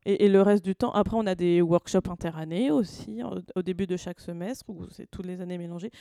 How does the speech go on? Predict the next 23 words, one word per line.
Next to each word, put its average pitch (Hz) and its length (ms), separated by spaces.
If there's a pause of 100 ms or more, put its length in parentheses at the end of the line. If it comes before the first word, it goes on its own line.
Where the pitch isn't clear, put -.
(140)
Ça, 214 100
c'est 190 140
trop 180 180
bien. 202 160
C'est 294 120
durant 185 200
une 185 60
semaine, 190 340
on, 180 380
on 175 80
a 175 40
un 175 160
workshop, 175 440
euh, 190 140 (400)
qu'on 247 160
choisit 202 460 (540)
dans 190 100
les 180 140
limites 170 240
des 180 80
stocks 175 200
disponibles. 220 520 (580)
<laughs> 254 100